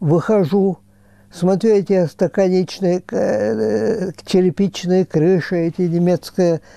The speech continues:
первый раз в жизни вижу. Вот. Ну, второй раз, я уже в Гальдапе я видел когда-то. Вот, всё это, э, любопытно. И вдруг входят две девочки, не немки,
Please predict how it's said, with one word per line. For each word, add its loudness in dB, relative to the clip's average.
первый 2
раз 2
в -4
жизни 0
вижу. 0
Вот. -2
Ну, 2
второй 2
раз, 0
я 0
уже 2
в -2
Гальдапе 0
я 2
видел -2
когда-то. -6
Вот, 0
всё 0
это, -2
э, -2
любопытно. 0
И 2
вдруг 0
входят 0
две 2
девочки, -2
не 2
немки, 0